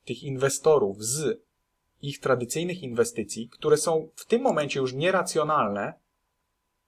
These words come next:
na coś, co ma potężny potencjał i teraz ma potencjał i inwestycyjny, i potencjał właśnie ten, o którym rozmawialiśmy na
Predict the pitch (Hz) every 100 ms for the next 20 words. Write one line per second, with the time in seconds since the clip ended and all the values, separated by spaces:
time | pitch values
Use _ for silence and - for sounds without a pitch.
0 | _ - _ - 117 175 185 113 - -
1 | _ - - 139 139 139 - 160 175 165
2 | 147 135 165 147 - 113 - - - 214
3 | 131 - _ _ _ _ 123 110 101 -
4 | _ _ - 131 - - 123 123 110 98
5 | 165 214 185 143 127 - 110 - 104 104
6 | 123 - _ _ _ - 190 147 - _
7 | - 120 135 127 131 117 117 _ _ -
8 | 113 - 113 - 120 117 - 113 110 110
9 | 113 120 113 110 110 104 104 101